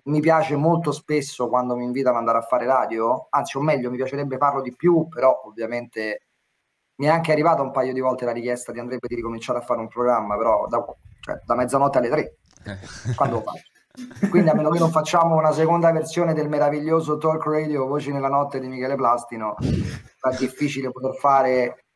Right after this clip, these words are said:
Speaker 1: un programma radiofonico. Mi sarebbe piaciuto tantissimo continuare con la televisione, quindi questo sì,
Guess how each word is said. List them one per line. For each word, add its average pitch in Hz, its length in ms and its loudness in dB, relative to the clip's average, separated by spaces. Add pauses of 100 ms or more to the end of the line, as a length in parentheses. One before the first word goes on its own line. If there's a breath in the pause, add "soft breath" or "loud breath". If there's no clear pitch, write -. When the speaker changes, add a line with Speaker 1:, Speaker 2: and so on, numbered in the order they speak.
(120)
Speaker 1:
un 139 100 -8
programma 147 420 2
radiofonico. 156 680 2
Mi 160 140 2
sarebbe 175 400 4
piaciuto 175 400 2
tantissimo 165 680 -2
continuare 139 540 -2
con 127 100 -4
la 123 80 0
televisione, 123 580 -6
quindi 135 260 -6
questo 165 340 -2
sì, 123 240 -10